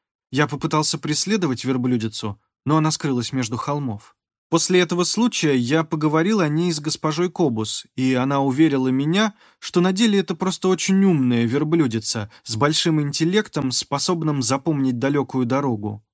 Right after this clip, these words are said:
Верблюдица навьючена контрабандой и стремится от границы с Египтом в назначенное ей место. О проклятии сокровищ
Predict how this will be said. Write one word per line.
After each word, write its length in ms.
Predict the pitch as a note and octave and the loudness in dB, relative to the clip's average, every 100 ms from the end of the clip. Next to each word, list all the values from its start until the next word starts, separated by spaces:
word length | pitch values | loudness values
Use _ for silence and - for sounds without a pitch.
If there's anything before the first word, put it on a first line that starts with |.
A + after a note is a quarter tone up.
| _ A#2 | _ 0
Верблюдица 680 | D#3 E3+ G3+ F3+ E3 E3 | 0 2 2 2 0 0
навьючена 600 | D3+ D#3 D#3 E3+ - C#3 | 2 0 0 -2 -2 -4
контрабандой 840 | C3+ C#3 C3 D3 E3+ G#3+ F3 C3 B2 | -2 -4 0 0 2 2 2 2 0
и 220 | - F3+ | -2 -4
стремится 640 | - D#3+ E3+ F#3 - D#3 | 0 2 2 2 0 -2
от 80 | C3+ | 0
границы 480 | C#3 D#3 D3+ - C#3 | 0 2 0 -2 -4
с 100 | D3 | 0
Египтом 600 | D#3+ D#3+ A3 - D#3+ C#3 | 0 0 -4 -2 -4 -4
в 120 | - B2+ | -6 -2
назначенное 600 | D#3+ D#3+ C#3 - C#3+ C3+ | -2 -2 -4 -4 -2 0
ей 280 | C3+ B2 D3 | 0 -2 -2
место. 540 | D3 A#2+ - - G2 _ _ _ _ _ | -2 -2 -4 -8 -16 _ _ _ _ _
О 80 | C#3+ | -4
проклятии 720 | C3+ D3+ - D#3 C#3+ A#2 - | 0 0 4 4 4 0 -4
сокровищ 720 | G#2+ - B2+ F#3+ G#3+ D#3 - | -2 -2 -2 2 2 2 -4